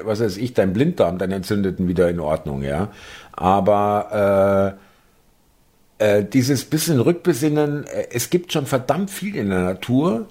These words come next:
was dir mindestens genauso, äh, gut oder sogar vielleicht teilweise besser hilft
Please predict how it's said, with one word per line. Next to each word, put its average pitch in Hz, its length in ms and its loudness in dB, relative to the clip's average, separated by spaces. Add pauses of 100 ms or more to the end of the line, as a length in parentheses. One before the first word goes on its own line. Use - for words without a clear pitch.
(380)
was 127 240 0
dir 131 160 4
mindestens 160 540 0
genauso, 156 800 0 (160)
äh, 135 240 4
gut 151 380 0
oder 131 240 4
sogar 120 280 0
vielleicht 117 460 -2
teilweise 123 420 0
besser 123 340 0
hilft 139 420 0